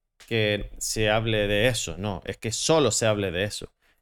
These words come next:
Yo no entiendo por qué solo se hable de eso y no se habla también del cambio climático,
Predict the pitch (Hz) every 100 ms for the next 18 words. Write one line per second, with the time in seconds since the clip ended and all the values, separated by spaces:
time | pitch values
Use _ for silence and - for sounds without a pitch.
0 | - 110 117 110 143 143 117 117 113 -
1 | 143 117 107 98 98 113 - 95 98 101
2 | 101 120 131 - - _ - 101 98 120
3 | 143 123 104 110 107 104 95 95 110 131
4 | 160 170